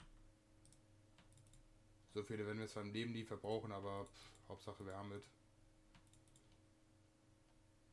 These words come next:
So. Dann sollte das Crafting demnächst ein bisschen schneller gehen. Wir können mal gucken, was wir jetzt hier so haben. Alter.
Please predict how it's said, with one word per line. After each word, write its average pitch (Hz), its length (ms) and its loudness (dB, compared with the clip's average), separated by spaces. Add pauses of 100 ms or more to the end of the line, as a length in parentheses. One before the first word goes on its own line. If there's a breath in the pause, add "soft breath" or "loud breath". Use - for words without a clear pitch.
(1000)
So. 87 240 0 (920)
Dann 90 140 -4
sollte 104 220 2
das 92 180 -4
Crafting 101 400 2
demnächst 101 320 0
ein 107 60 0
bisschen 98 200 -4
schneller 113 260 0
gehen. 107 280 0 (1900)
Wir 143 160 10
können 143 160 8
mal 127 120 8
gucken, 135 260 6
was - 80 2
wir 120 60 4
jetzt - 100 -2
hier 110 100 0
so 107 160 4
haben. 131 440 6
Alter. 90 380 0